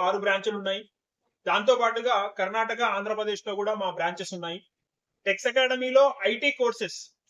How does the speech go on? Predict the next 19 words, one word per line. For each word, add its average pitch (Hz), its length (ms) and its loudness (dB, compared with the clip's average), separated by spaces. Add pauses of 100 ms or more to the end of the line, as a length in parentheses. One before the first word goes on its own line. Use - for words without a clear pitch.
(180)
వెబ్ 190 200 0
డెవలప్‌మెంట్, 233 500 0 (200)
డేటా 190 240 2 (100)
సైన్స్, 214 240 -4 (160)
ఆర్టిఫిషియల్ 208 500 -4
ఇంటెలిజెన్స్, 202 540 -6 (540)
క్లౌడ్ 226 320 6
కంప్యూటింగ్, 226 580 -2
డిజిటల్ 220 380 -6
మార్కెటింగ్, 208 460 -4 (360)
ఏఐ 247 180 8 (100)
లాంటి 233 220 -4 (100)
కోర్సెస్ 226 380 -2
ని 220 140 -10
ట్రైన్ 226 320 0
చేసి 220 260 0 (640)
మా 214 80 8 (140)
పిల్లలకు 262 480 2 (380)
ఇంటర్నల్ 277 460 4